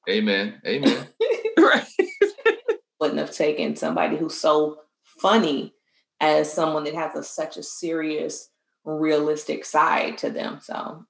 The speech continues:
Speaker 3: mm.
Speaker 1: Watch my stand-up special.
Speaker 3: Watch your stand-up?
Speaker 1: Yes. My
Speaker 3: Which
Speaker 1: stand-up
Speaker 3: one?
Speaker 1: special is called Mirror to Society. It's only,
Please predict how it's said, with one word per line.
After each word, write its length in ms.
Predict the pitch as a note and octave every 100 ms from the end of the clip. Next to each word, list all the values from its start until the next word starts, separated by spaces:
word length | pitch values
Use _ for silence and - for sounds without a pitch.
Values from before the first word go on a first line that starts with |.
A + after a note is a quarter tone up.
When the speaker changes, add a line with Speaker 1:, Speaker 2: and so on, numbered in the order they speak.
| -
Speaker 3:
mm. 180 | A1
Speaker 1:
Watch 240 | - B2 B2
my 80 | B2+
stand-up 300 | - A#2 G#2+ G#2
special. 300 | F#2 D#2 E2 _ _ _ _ _ _ _ _ _ _ _ _ _
Speaker 3:
Watch 320 | - E3+ F3
your 100 | E3+
stand-up? 580 | E3 - F#3+ G#3+ A#3+ - - _ _ -
Speaker 1:
Yes. 360 | - - - _ _ _ _ _ _ _ -
My 140 | G#2
Speaker 3:
Which 100 | G3
Speaker 1:
stand-up 220 | C3+ C3
Speaker 3:
one? 80 | -
Speaker 1:
special 360 | - A2 - G#2
is 80 | G#2
called 280 | A2 F#2+
Mirror 220 | G2 G2+ G#2
to 120 | G#2
Society. 500 | - - F#2+ F2 E2
It's 120 | F2+
only, 140 | A#2